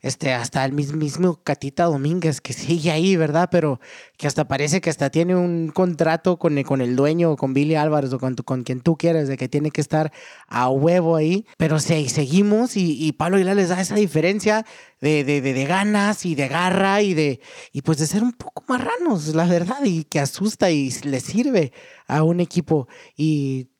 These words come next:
la garra sigue desde atrás para adelante, el Cruz Azul ganando partidos, el primero tres a cero,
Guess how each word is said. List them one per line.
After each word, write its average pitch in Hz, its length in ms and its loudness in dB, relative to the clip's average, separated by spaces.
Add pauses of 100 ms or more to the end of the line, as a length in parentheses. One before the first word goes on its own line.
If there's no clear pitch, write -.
(200)
la 131 180 -2
garra 170 300 2
sigue 185 280 2
desde 156 220 0
atrás 156 260 0
para 143 220 0
adelante, 202 400 2
el 240 80 0
Cruz 175 160 4
Azul 165 200 2
ganando 185 380 0
partidos, 214 600 0
el 160 60 -8
primero 160 380 2
tres 143 340 0
a 127 60 0
cero, 208 380 4